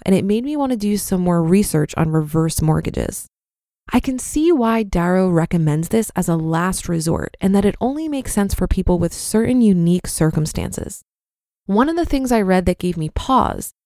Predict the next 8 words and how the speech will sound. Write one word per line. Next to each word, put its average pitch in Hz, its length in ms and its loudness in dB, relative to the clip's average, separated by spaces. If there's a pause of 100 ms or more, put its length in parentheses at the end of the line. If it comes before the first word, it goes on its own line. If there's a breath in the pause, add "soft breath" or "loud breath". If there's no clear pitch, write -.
(140)
is 202 120 -2
that 214 140 2
the 220 100 0
reverse 214 640 0
mortgage 208 400 2
must 190 440 -4
be 240 140 -2
repaid 180 840 0